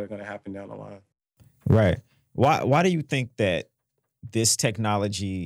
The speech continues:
Speaker 2: is important? Like, what, why do you think that it's disruptive?
Speaker 1: I think, oh man, oh, now all of a sudden I got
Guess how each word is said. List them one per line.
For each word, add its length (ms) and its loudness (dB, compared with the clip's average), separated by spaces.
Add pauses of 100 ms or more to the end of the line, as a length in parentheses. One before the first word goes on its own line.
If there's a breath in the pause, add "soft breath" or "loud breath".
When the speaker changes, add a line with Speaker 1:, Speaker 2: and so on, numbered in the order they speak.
Speaker 2:
is 840 -6
important? 640 -6
Like, 180 -6
what, 220 -6
why 120 0
do 60 0
you 80 -4
think 240 -8
that 140 -6
it's 400 -6 (220)
disruptive? 720 -6 (1700)
Speaker 1:
I 80 2
think, 280 -2
oh 160 -4
man, 360 -10
oh, 80 -6
now 200 -4
all 120 -6
of 60 -8
a 40 -12
sudden 220 -6
I 80 -2
got 240 -4